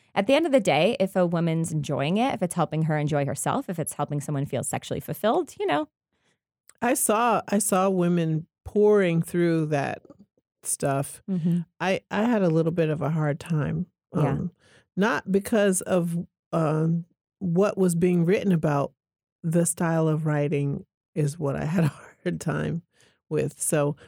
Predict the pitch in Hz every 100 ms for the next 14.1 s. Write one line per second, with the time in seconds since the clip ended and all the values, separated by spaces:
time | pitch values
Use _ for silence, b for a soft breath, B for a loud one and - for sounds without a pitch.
0 | _ - 180 196 202 196 190 185 - 151
1 | 143 143 - - - 165 151 147 - 170
2 | - 160 175 156 - 170 - 156 151 151
3 | 143 156 - 170 - 160 147 151 - 170
4 | 185 165 - - 156 151 160 - 151 151
5 | 156 156 165 151 151 143 - - 214 -
6 | 151 143 143 147 - 151 147 b b b
7 | b b b - 160 147 147 160 165 -
8 | _ _ _ 151 123 139 139 143 139 101
9 | 156 - - 190 196 180 160 156 - _
10 | - - 302 262 233 208 185 - - 185
11 | 180 175 170 160 160 190 - - - -
12 | _ _ - 147 147 - b b b b
13 | b _ _ _ - 170 156 160 - 156